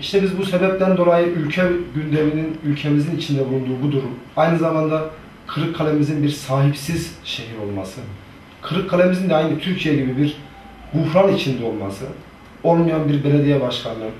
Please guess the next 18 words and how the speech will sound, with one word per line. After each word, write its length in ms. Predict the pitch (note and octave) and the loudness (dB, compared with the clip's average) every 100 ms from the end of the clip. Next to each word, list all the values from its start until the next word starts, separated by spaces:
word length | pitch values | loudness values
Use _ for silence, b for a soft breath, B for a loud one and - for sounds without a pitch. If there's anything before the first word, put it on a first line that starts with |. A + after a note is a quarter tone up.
| - | -6
ilgilenmeyen 580 | C3 C3 D3 E3 D3 C#3 B2 | -2 0 2 2 2 2 0
bir 220 | A2+ A#2 | -6 -6
belediye 300 | B2+ C#3+ C#3 | -2 0 0
başkanlığının 480 | - - G#2 G#2 G2 | -4 -8 -8 -8 -10
içinde 260 | G2+ G#2 | -12 -10
olması, 400 | G#2 G2+ G2 - C#3 - - - | -8 -8 -10 -10 -12 -14 -20 -14
bizim 260 | D3+ F3 - | -6 -4 -4
Kırıkkale 400 | D#3+ F#3 D3 B2 | -4 -2 -2 -4
sevdamız 640 | - B2+ A#2+ A#2+ D3 - - - - | -4 -8 -8 -6 -6 -8 -14 -20 -6
ve 40 | D3 | -4
ülke 360 | D3 C3+ F3 | -2 -2 -2
sevdamız, 600 | E3+ C3+ A2+ A2 A#2+ C#3+ - - - - - | -2 -2 -4 -6 -6 -8 -12 -20 -20 -20 -10
Milliyetçi 460 | C3+ D3 D#3 D#3 D#3 | -4 0 0 0 0
Hareket 360 | D3 D3+ D3+ - | 0 -2 -6 -2
Partisi 360 | C#3 - C#3+ | -2 -2 -6
içerisinde 540 | C3+ C3 B2 - C3 C#3 C#3+ - - - | -6 -6 -8 -6 -4 -4 -4 -8 -10 -8
aday 320 | C#3 C3+ E3 E3 | -2 4 4 4
adayı 500 | C3 B2+ A#2+ A#2 | -2 -4 -6 -6